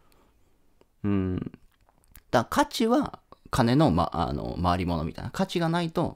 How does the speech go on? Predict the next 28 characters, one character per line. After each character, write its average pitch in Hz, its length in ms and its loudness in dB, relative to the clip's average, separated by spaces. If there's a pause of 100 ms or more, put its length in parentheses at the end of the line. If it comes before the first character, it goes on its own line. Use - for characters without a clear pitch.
回 87 200 0
っ - 20 -8
て - 120 -4
こ 127 120 -4
な - 100 -4
い 87 40 -10
よ 82 120 -10
っ - 40 -10
て - 120 -20
い - 20 -20
う。 - 40 -20 (420)
そ - 140 4
も 196 80 4
そ 196 100 2
も 139 80 4
価 247 220 0
値 226 100 0
が 131 140 2
な 104 100 2
い 85 220 0 (420)
紙 170 120 2
幣 131 120 6
を 87 60 4
持 98 120 4
っ - 40 -2
て 87 120 0
て - 80 -6
も、 67 280 -2